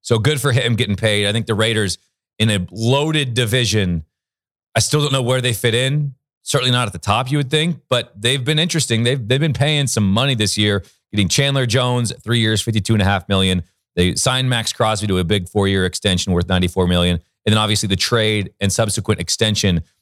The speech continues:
for Davante Adams, four years at a hundred forty-one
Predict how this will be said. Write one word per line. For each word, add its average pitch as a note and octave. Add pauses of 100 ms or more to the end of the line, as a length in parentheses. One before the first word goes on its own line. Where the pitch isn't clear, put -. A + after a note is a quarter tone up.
(140)
for A2+
Davante G#2
Adams, F#2+
four A2
years G2+ (240)
at G2+
a F#2+
hundred G#2+
forty-one F#2+